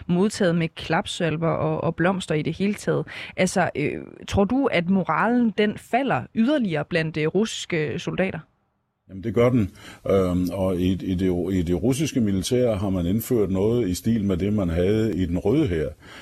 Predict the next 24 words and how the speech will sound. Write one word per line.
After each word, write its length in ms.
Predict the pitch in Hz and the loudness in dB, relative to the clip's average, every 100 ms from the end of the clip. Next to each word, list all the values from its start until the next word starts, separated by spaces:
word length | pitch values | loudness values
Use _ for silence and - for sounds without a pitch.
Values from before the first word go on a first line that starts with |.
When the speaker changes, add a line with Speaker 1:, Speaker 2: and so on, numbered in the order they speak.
| - | -6
Speaker 2:
Altså 220 | 85 87 | -2 0
det, 240 | 90 98 85 | 0 2 0
man 180 | 87 80 | 0 0
dengang 460 | 95 92 87 87 | 0 0 -2 -2
kaldte 320 | - 87 85 | -2 0 0
sådan 260 | 82 95 87 | 0 0 -2
politofficerer. 960 | - 101 104 120 87 82 82 90 80 76 | 0 2 2 2 0 -2 -2 0 0 0
Det 140 | 98 | 0
vil 100 | 98 | 0
sige, 200 | 87 92 | 0 0
nu 140 | 90 | 2
hedder 240 | 92 101 87 | 2 2 2
de 120 | 80 | 0
noget 240 | 80 78 | -2 0
andet. 380 | 73 85 104 87 | 0 2 2 0
De 140 | 85 82 | -2 -2
er 40 | |
nogen, 280 | 82 87 90 | 0 0 0
der, 240 | 80 69 - - - - | 0 -2 -6 -16 -18 -4
der, 160 | 82 80 | -2 -2
der 140 | 85 | -2
opdrager, 880 | 78 - 104 - 87 82 73 73 73 | -2 0 -2 -2 -2 0 0 0 -2
øh, 460 | 71 90 85 78 69 | -4 -4 -2 -4 -2
personellet. 720 | 82 76 87 90 123 98 | -2 0 2 2 2 0